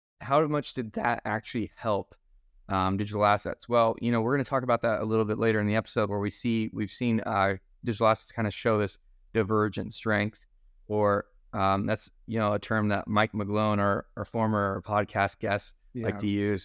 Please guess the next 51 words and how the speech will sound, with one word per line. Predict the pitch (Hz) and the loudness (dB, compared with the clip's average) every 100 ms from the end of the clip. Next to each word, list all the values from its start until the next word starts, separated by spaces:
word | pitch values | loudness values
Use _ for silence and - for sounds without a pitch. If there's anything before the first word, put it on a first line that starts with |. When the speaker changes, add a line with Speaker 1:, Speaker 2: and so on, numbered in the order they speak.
| - | -10
Speaker 1:
So | 104 | -10
I, | 104 | -6
I | 92 | 0
really | 107 | 4
Speaker 2:
Soon | 107 | 6
to | 104 | 6
Speaker 1:
like | 120 | 4
Speaker 2:
be, | 180 | 4
Speaker 1:
using | - | 4
Speaker 2:
soon | 226 | 2
to | 208 | 2
Speaker 1:
that. | 190 | 4
Speaker 2:
be | 175 | 6
our, | 165 156 | 6 4
our | 165 151 | 2 2
next, | 160 165 - - | 4 0 0 -4
uh, | 139 | 0
podcast | 147 - 127 117 - | 0 0 -2 -4 -2
guest, | 127 123 | -4 -2
or, | 127 135 | -2 -2
you | 143 | -2
know, | 120 | -2
a | 120 | -2
future | 170 - 135 | -4 -4 -2
podcast | 131 - 120 - | -2 -2 -4 -2
guest | 117 - | -4 -4
again, | 120 123 104 120 | -2 0 0 -2
uh, | 110 107 | -2 -2
of | 107 - | -4 -4
course. | 107 107 - - _ - | -6 -6 -10 -18 _ 2
No | 123 | 4
Speaker 1:
Yeah, | 139 | 4
Speaker 2:
doubt. | 104 | 2
Speaker 1:
hopefully. | 113 104 95 _ - | 0 -2 -2 _ -8
Speaker 2:
<laughs> | 120 - 143 - | -8 -2 -4 -2
Speaker 1:
Uh, | 107 104 107 | 0 2 0
but | 107 113 | -4 -4
shout | 135 135 | 0 0
out | 127 | 0
to | 107 | -2
him. | 113 117 113 | -2 -2 -4
He's | 110 123 117 | -4 -4 0
done | 123 | 0
a | 120 | 2
lot | 117 117 | 2 2
of | |
work | 107 113 113 - | 0 -2 -4 -4
talking | 107 110 | -4 0
about | 110 107 - | 0 0 0
this, | 110 107 - - | -2 -2 -4 -4
and | 104 101 101 | 0 0 0